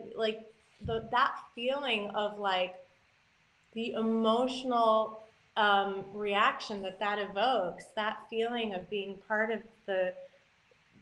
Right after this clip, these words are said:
the, the world, part of the universe, part of the species. Um, I don't have a great way of describing that that doesn't invoke theism, even though it's not a theistic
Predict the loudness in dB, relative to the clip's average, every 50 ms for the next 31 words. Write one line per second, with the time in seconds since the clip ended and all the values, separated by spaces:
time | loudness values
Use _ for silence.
0 | _ _ -2 -2 -2 -2 -6 -12 -18 _ _ -2 -2 -2 0 2 4 6 6 6
1 | 6 4 2 -2 0 0 2 2 2 0 -2 -2 -2 -2 -2 -2 -2 -2 0 2
2 | 4 4 4 2 0 -6 -14 -2 0 2 2 4 2 2 2 0 -2 -4 -10 -16
3 | -20 _ _ -6 -6 -6 -6 -8 -10 -8 -2 -2 -2 -2 -2 -6 -10 _ _ _
4 | _ _ _ _ _ -20 -20 -18 -20 -20 -20 _ _ _ _ _ _ _ -6 -4
5 | -2 -2 -2 -2 -4 -4 -4 -6 -2 2 2 2 2 2 0 -2 -4 -6 -10 _
6 | _ _ _ _ -8 -8 -8 -8 -10 -2 2 6 8 8 8 6 4 0 -10 -16
7 | _ -8 -8 -4 -2 0 0 2 2 4 4 4 2 2 -2 -6 -10 -8 -4 0
8 | 2 2 2 2 0 -2 -2 -2 -2 -4 -4 -4 -6 -6 -4 -2 -2 -2 -2 -2
9 | -4 -6 -6 -8 -8 -10 -6 -2 0 0 0 0 -2 -4 -10 -10 -6 -2 0 2
10 | 2 2 0 -2 -4 -6 -6 -6 -8 -6 -4 -4 -4 -4 -4 -4 -4 -4 -2 -2
11 | 0 0 0 0 -2 -4 -10 -14 -20 -20 _ _ _ _ _ _ -10 -10 -10 -10
12 | -10 _ 0 0 0 0 0 0 2 4 4 4 4 2 0 -2 -2 0 0 -2
13 | -2 -4 -2 -2 -2 -2 -2 -8 -18